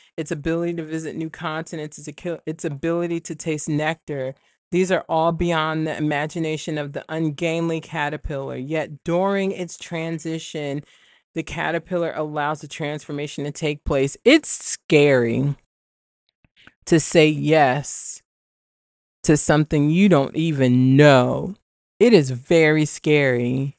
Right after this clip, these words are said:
It's very scary, very scary. Yet you look at the heartache consistently, right? The things that aren't improving and getting better, and this rat race and this wheel that you keep staying on. It's like,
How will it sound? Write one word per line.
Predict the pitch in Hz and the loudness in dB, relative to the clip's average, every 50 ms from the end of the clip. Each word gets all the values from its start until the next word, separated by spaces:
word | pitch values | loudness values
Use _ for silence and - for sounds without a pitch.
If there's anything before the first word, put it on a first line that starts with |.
| _ - | _ 0
It's | 160 165 160 147 | 0 0 0 0
very | 147 143 127 135 143 147 147 147 143 143 143 143 139 143 143 147 | -4 -6 0 2 4 4 6 6 6 6 6 4 4 2 0 0
scary, | 139 - - - 147 139 135 127 120 117 117 120 120 123 139 143 147 151 - | -2 -4 -4 -2 0 2 2 2 2 0 0 -2 -2 -4 -4 -6 -8 -8 -10
very | 165 143 135 135 156 151 151 135 127 135 | -10 -8 -2 0 0 2 2 2 0 0
scary. | 135 - - - 117 117 95 - 76 76 - - 151 - _ _ _ _ _ _ _ _ _ _ _ _ _ _ - | -4 -6 -10 -10 -8 -8 -8 -8 -8 -10 -8 -8 -10 -10 _ _ _ _ _ _ _ _ _ _ _ _ _ _ 0
Yet | 170 156 185 190 - | 6 8 8 8 6
you | 170 175 190 190 | 6 4 4 4
look | 180 175 190 202 202 - - | 6 8 8 6 6 6 2
at | 214 196 180 175 170 165 160 147 - - - _ - - | 4 4 6 6 6 4 4 2 0 -2 -8 _ -6 0
the | 135 156 147 | 2 2 2
heartache | 135 - - 185 180 175 175 175 175 165 151 139 131 123 - _ _ _ _ _ - | 2 2 6 6 8 8 8 6 6 4 4 4 2 0 -4 _ _ _ _ _ -6
consistently, | - - 170 151 147 - - - - 180 175 170 - - - 160 151 143 78 131 131 123 117 110 117 147 160 151 _ _ - | 0 2 2 2 2 0 -4 -2 -4 -4 -4 -4 -6 -2 0 0 0 0 -2 -4 -4 -4 -4 -6 -6 -8 -10 -14 _ _ -10
right? | - 139 139 139 135 131 135 139 135 110 90 - _ _ - | -8 -4 -4 -2 -2 -2 -2 -2 -4 -6 -8 -14 _ _ -4
The | 160 | -4
things | - - - 190 185 185 185 185 160 - | -2 2 4 6 8 8 8 6 6 4
that | - 165 151 - - | 4 4 4 4 2
aren't | 156 156 160 160 160 156 156 147 - - _ _ _ _ _ _ _ _ _ _ _ _ _ - 226 196 185 _ _ _ _ - | 2 2 4 4 4 4 2 2 0 -2 _ _ _ _ _ _ _ _ _ _ _ _ _ -10 -10 -10 -10 _ _ _ _ 2
improving | - 180 175 165 - - - 196 190 190 190 185 170 180 160 156 | 4 4 4 4 0 0 2 4 4 6 4 4 4 4 4 4
and | 147 147 143 | 2 2 2
getting | 160 165 170 160 156 147 139 | 2 2 2 4 2 2 2
better, | - 175 165 165 170 165 156 147 135 131 131 131 135 - - | 4 4 6 6 6 6 4 4 4 4 4 4 2 0 0
and | - 156 156 156 151 147 151 151 | 0 2 4 4 4 2 2 2
this | 165 156 147 - | 0 0 0 -2
rat | 143 139 139 139 143 165 165 170 180 185 - | -6 -6 -6 -2 2 4 4 4 4 2 0
race | 165 156 151 156 151 143 - | -2 0 0 0 0 -2 -2
and | 165 156 151 | -2 0 0
this | 151 147 - - | 0 -2 -4 -6
wheel | 147 135 131 139 151 180 190 190 185 175 165 160 | -8 -8 -4 0 2 4 6 6 6 6 4 4
that | 147 147 143 - - - | 2 -2 -4 -4 -4 -4
you | 160 151 | -4 -4
keep | 147 - - 156 147 | -4 -2 -4 -4 -4
staying | - - - - 175 160 156 170 180 180 165 160 | -4 -8 -4 0 2 2 4 4 4 2 2 2
on. | 151 143 143 131 127 | 2 2 2 2 2
It's | 135 147 - - 170 | 0 -2 -4 -6 -6
like, | 170 165 165 160 | -4 -2 -2 -4